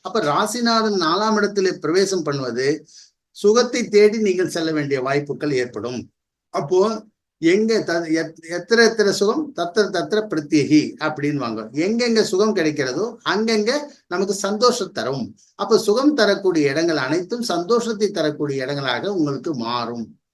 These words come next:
அப்படின்னு சொல்லலாம். அடுத்தபடியாக உங்களுடைய ஜீவ-, அயன சயன போக ஸ்தானத்தை வேற குரு பார்க்கறதுனால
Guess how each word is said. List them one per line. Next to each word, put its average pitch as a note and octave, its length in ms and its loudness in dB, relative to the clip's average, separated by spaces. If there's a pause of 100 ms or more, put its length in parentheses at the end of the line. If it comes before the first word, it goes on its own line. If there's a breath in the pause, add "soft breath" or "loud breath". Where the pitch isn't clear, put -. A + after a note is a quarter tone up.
(260)
அப்படின்னு C#3+ 360 0
சொல்லலாம். A2+ 480 -8 (160)
அடுத்தபடியாக G3+ 760 2
உங்களுடைய E3 360 0
ஜீவ-, G#3+ 300 0
அயன E3+ 600 2
சயன G3+ 320 0
போக F#3+ 460 2
ஸ்தானத்தை E3 440 0
வேற D#3 260 -2
குரு D#3+ 320 2
பார்க்கறதுனால A#2 720 -6